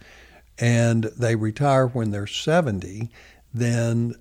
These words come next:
uh, a life insurance policy that's structured properly can grow. You got sixty-nine years, okay, uh, and,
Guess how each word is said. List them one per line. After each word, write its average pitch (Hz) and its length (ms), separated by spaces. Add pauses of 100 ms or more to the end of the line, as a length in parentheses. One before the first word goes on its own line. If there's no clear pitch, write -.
(140)
uh, 110 360
a 123 80
life 147 440
insurance 113 480
policy 107 560
that's 113 240
structured 123 580
properly 98 720 (420)
can 123 320
grow. 127 1040 (180)
You 127 160
got 165 460
sixty-nine 165 800
years, 139 800
okay, 120 640 (500)
uh, 117 540
and, 123 240